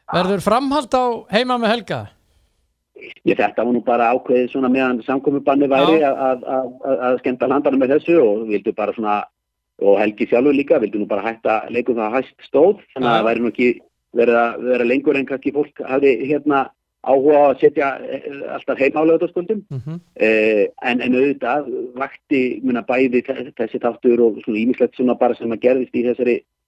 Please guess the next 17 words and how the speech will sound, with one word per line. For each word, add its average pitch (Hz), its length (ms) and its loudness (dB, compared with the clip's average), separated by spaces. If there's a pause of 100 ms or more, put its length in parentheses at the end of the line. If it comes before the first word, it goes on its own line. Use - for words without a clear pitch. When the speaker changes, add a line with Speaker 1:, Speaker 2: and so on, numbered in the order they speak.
(300)
Speaker 2:
þessari 113 260 0
covid-afföru, 135 680 4 (180)
ýmsar 131 320 0
hugmyndir 135 480 4
um 123 60 -4
það 151 160 -2
hvernig, 135 400 0
hvaða, 135 320 4 (640)
hvaða 123 260 0
efni 139 400 2
og, 120 260 2
og 123 300 0
svona 123 200 -4
hvernig 123 520 -2
hægt 120 320 -6
er 127 80 4
að 120 160 2